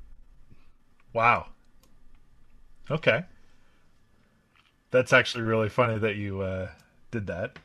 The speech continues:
Um, so I have, uh, I have the Packers over the Saints,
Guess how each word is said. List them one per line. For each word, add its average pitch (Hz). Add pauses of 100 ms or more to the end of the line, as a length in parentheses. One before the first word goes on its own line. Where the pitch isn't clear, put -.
(720)
Um, 104 (400)
so 113 (240)
I 117
have, 117
uh, 104 (220)
I 104
have 101
the 104
Packers 123
over 101
the 95
Saints, -